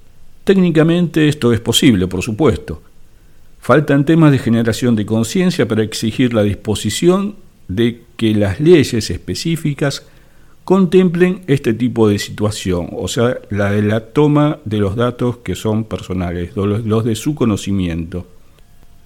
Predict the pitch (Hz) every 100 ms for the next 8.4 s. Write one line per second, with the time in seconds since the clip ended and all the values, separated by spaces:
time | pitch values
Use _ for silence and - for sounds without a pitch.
0 | - 131 190 151 160 143 107 - 123 131
1 | 113 117 135 131 117 110 101 143 123 107
2 | - 117 131 131 - 135 135 151 151 151
3 | - 202 202 185 156 147 170 135 - 117
4 | 123 143 151 113 - 101 107 107 151 143
5 | 143 - 147 156 143 147 127 127 147 143
6 | 143 214 196 165 143 139 139 120 107 -
7 | 117 107 147 147 139 - 107 107 98 -
8 | 92 85 80